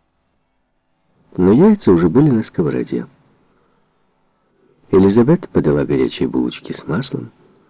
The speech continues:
джем, мармелад, четыре яйца, кофейник с дымящимся кофе. Я налетел на еду,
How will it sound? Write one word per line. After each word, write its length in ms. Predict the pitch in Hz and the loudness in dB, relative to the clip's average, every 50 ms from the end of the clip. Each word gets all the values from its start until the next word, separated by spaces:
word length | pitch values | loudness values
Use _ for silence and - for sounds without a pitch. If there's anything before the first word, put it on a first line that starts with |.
| _ _ _ _ _ _ _ _ _ _ - | _ _ _ _ _ _ _ _ _ _ -12
джем, 380 | 120 - - 80 110 135 135 101 | -10 -6 -2 0 0 0 0 -2
мармелад, 520 | 69 62 60 60 58 57 62 - - - | -4 -4 -4 -4 -4 -4 -4 -6 -8 -10
четыре 500 | - - - - 165 151 - - - 120 | -14 -16 -8 -4 -4 -2 0 -2 -2 -4
яйца, 300 | 113 - - - 110 151 | -4 -6 -6 -4 -4 -4
кофейник 520 | 151 - 143 139 - 165 135 123 127 120 | -4 -4 -6 -4 -2 -2 -2 -2 -4 -6
с 60 | - 120 | -6 -6
дымящимся 560 | - 120 120 120 - - - - - - - | -6 -4 -6 -6 -8 -10 -12 -12 -10 -12 -10
кофе. 380 | - - 82 - - - - - _ _ _ _ _ _ _ _ _ _ _ _ _ _ _ _ _ _ _ _ _ _ _ _ _ _ _ _ _ _ _ _ | -6 -4 -4 -6 -6 -10 -20 -20 _ _ _ _ _ _ _ _ _ _ _ _ _ _ _ _ _ _ _ _ _ _ _ _ _ _ _ _ _ _ _ _
Я 280 | - - - - - | -16 -12 -10 -8 -6
налетел 640 | - - - - - - - - - - - - - | -6 -6 -4 -6 -6 -6 -8 -10 -8 -6 -6 -6 -6
на 120 | - - - | -8 -12 -12
еду, 400 | - - - - - - - | -10 -10 -10 -10 -10 -12 -14